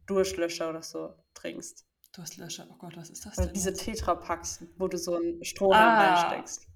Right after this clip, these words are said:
Speaker 1: Ist dir ganz egal. Von
Speaker 2: Ja, ja,
Speaker 1: Das
Speaker 2: ja.
Speaker 1: ist für mich Plastik. Auch so die
Speaker 2: Ja.
Speaker 1: Milchpackungen. Das ist hier kein
Speaker 2: Ja.
Speaker 1: Plastikmüll.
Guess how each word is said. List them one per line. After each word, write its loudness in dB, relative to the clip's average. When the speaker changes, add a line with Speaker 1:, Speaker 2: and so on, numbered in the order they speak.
Speaker 1:
Ist -8
dir -8
ganz -4
egal. 0
Von -14
Speaker 2:
Ja, 8
ja, 2
Speaker 1:
Das 6
Speaker 2:
ja. 6
Speaker 1:
ist -2
für 0
mich -8
Plastik. -8
Auch 6
so 0
die -4
Speaker 2:
Ja. -2
Speaker 1:
Milchpackungen. 2
Das -6
ist 0
hier -4
kein -4
Speaker 2:
Ja. 6
Speaker 1:
Plastikmüll. -6